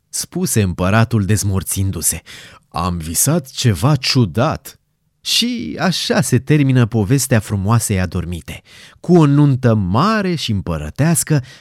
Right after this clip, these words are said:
la care cele mai fericite erau ursitoarele bune,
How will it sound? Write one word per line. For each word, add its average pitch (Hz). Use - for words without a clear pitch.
la 175
care 175
cele 247
mai 175
fericite 151
erau 165
ursitoarele 151
bune, 160